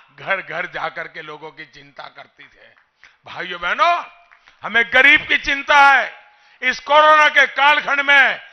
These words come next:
मेरे किसी गरीब परिवार के घर में कोई भूखा नहीं सोना चाहिए। किसी गरीब के घर में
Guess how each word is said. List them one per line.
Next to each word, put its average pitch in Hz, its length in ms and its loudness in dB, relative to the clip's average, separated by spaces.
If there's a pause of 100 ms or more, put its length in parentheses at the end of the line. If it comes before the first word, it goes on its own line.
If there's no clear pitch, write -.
(260)
मेरे 202 340 -2
किसी 202 440 -10
गरीब 190 400 -6
परिवार 180 440 -6
के 180 180 -14
घर 175 260 -10
में 254 380 -2 (420)
कोई 185 140 -10 (140)
भूखा 196 460 -6
नहीं 165 280 -8
सोना 156 400 -14
चाहिए। 147 640 -18 (420)
किसी 240 380 -6
गरीब 262 320 0
के 254 200 -2
घर 254 260 0
में 294 380 4